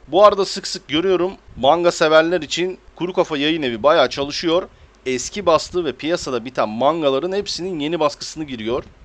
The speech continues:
Eksikleri olan varsa kaçırmasın derim.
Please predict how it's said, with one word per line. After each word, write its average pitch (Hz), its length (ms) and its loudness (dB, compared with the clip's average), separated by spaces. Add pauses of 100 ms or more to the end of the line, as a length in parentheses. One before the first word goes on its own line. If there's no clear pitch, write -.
Eksikleri 180 560 -2
olan 170 300 4
varsa 190 440 2
kaçırmasın 127 580 -6
derim. 87 180 -10